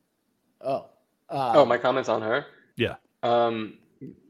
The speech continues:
Speaker 2: would be interesting to get a massage from her, and then she turns around and is like, "Yo, you want that happy ending? What the fuck, man? Come on, yo."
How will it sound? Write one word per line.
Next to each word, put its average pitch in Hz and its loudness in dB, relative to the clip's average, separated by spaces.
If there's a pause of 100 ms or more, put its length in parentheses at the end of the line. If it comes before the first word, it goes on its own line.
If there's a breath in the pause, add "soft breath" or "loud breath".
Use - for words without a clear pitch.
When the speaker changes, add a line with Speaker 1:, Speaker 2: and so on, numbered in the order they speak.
(140)
Speaker 2:
would 139 -4
be 139 -2
interesting 123 -4
to 117 -12
get 113 -2 (220)
a 107 2
massage 110 0
from 110 -8
her, 104 -6 (120)
and 113 -8
then 107 -6
she 110 -10
turns 110 -8
around 113 -4
and 113 -6
is 113 -10
like, 107 -4
"Yo, 180 0
you 143 -8
want 160 -6
that 143 -4
happy 156 -6
ending? 170 -8 (420)
What 147 -12
the - -20
fuck, 160 0
man? 147 -2
Come 156 -6
on, 151 2
yo." 143 0